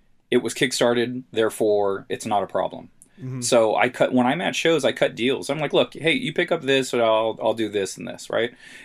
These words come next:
Speaker 1: And, and for me, it's not that big of a deal because the biggest cost was the trade paperbacks. All the trade paperbacks were paid for, paid for from a Kickstarter.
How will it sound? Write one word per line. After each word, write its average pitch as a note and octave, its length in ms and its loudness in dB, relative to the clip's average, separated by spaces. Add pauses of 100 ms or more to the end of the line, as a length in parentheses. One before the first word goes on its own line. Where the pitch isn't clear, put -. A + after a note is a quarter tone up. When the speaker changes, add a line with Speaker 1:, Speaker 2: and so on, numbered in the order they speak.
Speaker 1:
And, C3 280 4
and B2+ 340 4
for D#3+ 80 0
me, F3+ 140 0
it's - 160 -6
not C3 180 0
that A#2+ 160 0
big B2+ 160 2
of A#2 80 -2
a A2+ 60 -6
deal E3+ 260 0
because G2+ 480 -2 (300)
the A#2+ 340 4 (220)
biggest D#3 340 0
cost A#2+ 400 0 (160)
was A2+ 160 2
the A#2 80 -4
trade A2+ 240 0
paperbacks. - 680 -2 (420)
All D3+ 240 4
the D#3 100 -2
trade D#3 240 -2
paperbacks D3 580 0
were A#2+ 160 2
paid C#3+ 320 -4
for, G2+ 340 -2 (140)
paid D#3+ 200 0
for A2 320 0 (280)
from B2 200 2
a - 20 4
Kickstarter. A2 440 0